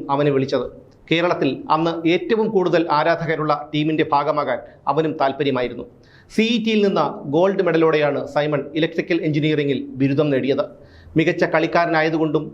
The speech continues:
ഉയർന്ന മാർക്കുള്ളതുകൊണ്ടും അവന് ജോലി ഉറപ്പായിരുന്നു. ഏത് ക്വാട്ട വേണമെന്ന് ചോദിച്ച അധികൃതരോട് അവൻ പറഞ്ഞത്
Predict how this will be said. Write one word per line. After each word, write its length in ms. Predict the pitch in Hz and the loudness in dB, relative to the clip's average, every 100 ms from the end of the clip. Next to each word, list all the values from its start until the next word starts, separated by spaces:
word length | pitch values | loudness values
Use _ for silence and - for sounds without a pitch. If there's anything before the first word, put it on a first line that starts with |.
| - | -2
ഉയർന്ന 260 | 156 165 170 160 | 0 2 2 2
മാർക്കുള്ളതുകൊണ്ടും 680 | 165 180 170 160 151 127 - - - 139 | 0 0 0 2 -2 -2 -6 -12 -6 -2
അവന് 180 | 147 135 | 0 0
ജോലി 220 | 139 156 151 | 0 2 2
ഉറപ്പായിരുന്നു. 500 | 139 147 131 120 120 - - - - - 180 | 2 2 0 -4 -10 -16 -20 -20 -18 0 2
ഏത് 140 | 220 - | 4 2
ക്വാട്ട 240 | 175 196 202 196 | 2 2 2 2
വേണമെന്ന് 340 | 185 180 175 175 | 2 2 2 2
ചോദിച്ച 240 | 165 165 156 151 | 2 2 0 2
അധികൃതരോട് 520 | 151 165 165 160 143 139 | 2 2 4 4 2 0
അവൻ 140 | 143 156 | -2 0
പറഞ്ഞത് 300 | 147 143 143 | 0 2 0